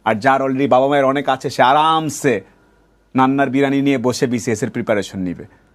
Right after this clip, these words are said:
So, যোগ্যতা প্রমাণ করতে গেলে অনেক সময় সামর্থ্যের প্রয়োজন হয়, আর সেই সময়টাই হতাশা আসে। So, বিসিএস দিচ্ছিলেন যে ভদ্রলোক, ভাই, আহ, এমনও দিন আছে, আমার মনে আছে আইবিএ ভর্তির জন্য একটা অঙ্ক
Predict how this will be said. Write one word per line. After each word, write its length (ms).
So, 160
যোগ্যতা 460
প্রমাণ 300
করতে 300
গেলে 140
অনেক 140
সময় 180
সামর্থ্যের 540
প্রয়োজন 360
হয়, 200
আর 80
সেই 240
সময়টাই 440
হতাশা 340
আসে। 200
So, 240
বিসিএস 560
দিচ্ছিলেন 400
যে 100
ভদ্রলোক, 440
ভাই, 280
আহ, 420
এমনও 300
দিন 140
আছে, 260
আমার 180
মনে 200
আছে 180
আইবিএ 240
ভর্তির 360
জন্য 320
একটা 300
অঙ্ক 340